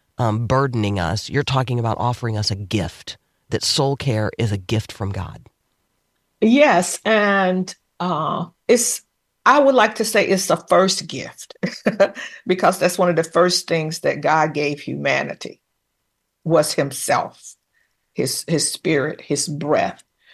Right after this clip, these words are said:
Speaker 2: And with all of our to-do lists, it becomes easy to become distracted by what I need to accomplish today. So that's why I have today after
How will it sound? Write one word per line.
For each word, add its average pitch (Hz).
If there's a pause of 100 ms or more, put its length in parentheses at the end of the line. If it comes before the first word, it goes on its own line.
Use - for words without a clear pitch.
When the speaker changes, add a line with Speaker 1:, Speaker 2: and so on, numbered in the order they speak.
(420)
Speaker 2:
And 151 (720)
with 196
all 240
of 208
our 190
to-do 180
lists, 151
it 180
becomes 175
easy 196
to -
become 156
distracted - (600)
by 165
what 165
I 160
need 165
to 151
accomplish 156 (180)
today. 151 (520)
So 196
that's 233
why 190
I 196
have 185
today 170
after 170